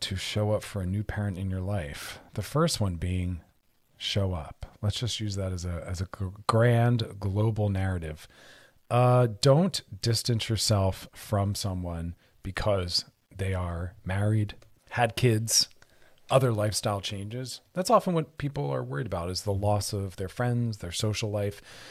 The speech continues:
And the friends worry about that as well, losing that friend to parenthood or family life. It happens, things change, and often that is the course it takes,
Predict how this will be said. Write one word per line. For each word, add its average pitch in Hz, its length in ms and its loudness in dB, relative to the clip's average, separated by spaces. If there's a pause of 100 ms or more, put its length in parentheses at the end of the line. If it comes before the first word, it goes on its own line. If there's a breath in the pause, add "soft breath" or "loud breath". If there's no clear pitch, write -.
(360 loud breath)
And 151 100 6
the 175 60 12
friends 220 340 8
worry 127 120 10
about 123 180 10
that 127 140 6
as 120 120 4
well, 139 360 4
losing 113 420 0
that 104 200 -2
friend 104 340 0
to 101 260 0
parenthood 101 720 0
or 92 320 -8
family 101 480 -4
life. 104 420 -2
It 143 120 -2
happens, 104 640 -2
things 107 260 -2
change, 95 420 -4
and 110 140 -2
often 107 320 -2
that 120 120 2
is 170 160 -4
the - 80 -6
course 80 340 -8
it 76 100 -16
takes, 92 380 -8